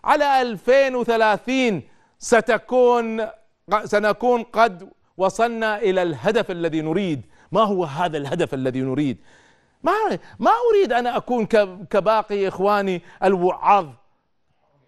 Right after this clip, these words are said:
وإنما أريد أن أطرح فكراً تخطيطياً منهجياً مبني على أحدث الوسائل التخطيطية.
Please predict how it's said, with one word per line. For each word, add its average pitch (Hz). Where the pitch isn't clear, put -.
وإنما 226
أريد 220
أن 202
أطرح 208
فكراً 208
تخطيطياً 214
منهجياً 208
مبني 196
على 208
أحدث 220
الوسائل 175
التخطيطية. 147